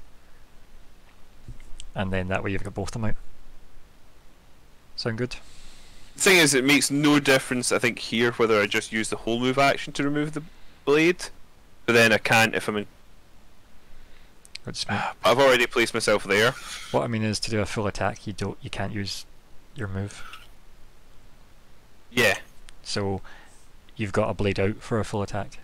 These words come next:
Speaker 1: at the
Speaker 2: Mm.
Speaker 1: moment. See what I mean? Do you need to be dual
Speaker 2: I get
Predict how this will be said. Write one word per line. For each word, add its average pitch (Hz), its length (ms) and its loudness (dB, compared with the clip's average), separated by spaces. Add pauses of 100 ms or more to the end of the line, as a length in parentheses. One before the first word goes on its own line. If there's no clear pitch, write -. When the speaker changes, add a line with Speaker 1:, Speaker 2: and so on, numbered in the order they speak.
(720)
Speaker 1:
at 104 160 -2
the 107 60 -8
Speaker 2:
Mm. 95 40 -6
Speaker 1:
moment. 95 260 -6 (480)
See - 180 -6
what 101 60 -2
I - 20 -6
mean? 104 160 -6 (1080)
Do 113 100 -6
you 120 60 4
need 123 140 4
to 120 100 4
be 110 100 0
dual 110 220 2
Speaker 2:
I 117 120 8
get 107 40 -2